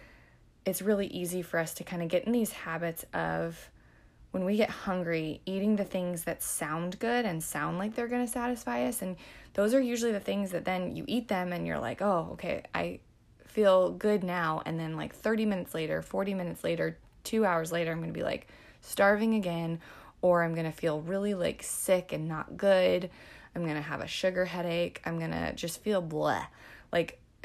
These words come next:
as much as they sounded like they would be good and satisfying, they weren't. And as I was kinda talking about, talking this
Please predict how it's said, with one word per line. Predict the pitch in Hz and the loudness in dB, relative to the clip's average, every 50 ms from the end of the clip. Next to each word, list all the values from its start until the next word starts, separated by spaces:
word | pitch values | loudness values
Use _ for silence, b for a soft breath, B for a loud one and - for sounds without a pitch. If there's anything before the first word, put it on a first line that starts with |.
| - | -2
as | - 175 170 170 | -2 0 0 0
much | 190 185 190 196 214 - | -2 0 0 0 0 0
as | 240 226 208 | 0 0 0
they | 190 170 165 | 0 -2 -2
sounded | - - - 165 165 165 175 196 208 | -4 -6 -8 -8 -6 -4 -4 -4 -2
like | 220 233 226 | -4 -4 -4
they | - 247 247 | -2 -2 -2
would | 247 247 233 | 0 -2 -2
be | 254 247 | -2 -2
good | 226 247 233 240 | 0 0 0 0
and | 240 233 226 | 0 -2 -2
satisfying, | 247 226 233 233 233 226 - 240 240 233 233 226 233 226 220 220 - | -2 -2 -2 -2 -4 -4 -4 -2 -2 0 0 0 0 -2 -4 -4 -2
they | - 175 170 | -2 0 0
weren't. | 165 165 147 - - - - - - - B B B B B B B B B B B _ | 0 -2 -6 -8 -10 -14 -16 -18 -18 -18 B B B B B B B B B B B _
And | - 196 190 185 180 175 175 175 175 175 180 - - | -2 0 0 0 0 0 0 0 -2 -4 -6 -4 -2
as | 185 190 185 | -2 0 2
I | 196 | 2
was | 196 196 | 0 0
kinda | - - 294 320 302 | -2 -2 -2 0 0
talking | 220 202 170 170 165 - 180 175 | 0 0 -2 -2 -2 -4 -6 -4
about, | 170 165 165 165 - - - _ - | -2 -2 -2 -2 -4 -8 -16 _ -16
talking | - - 214 208 196 208 190 | -8 -6 -4 -4 -2 -2 -2
this | 170 165 - | -2 -4 -4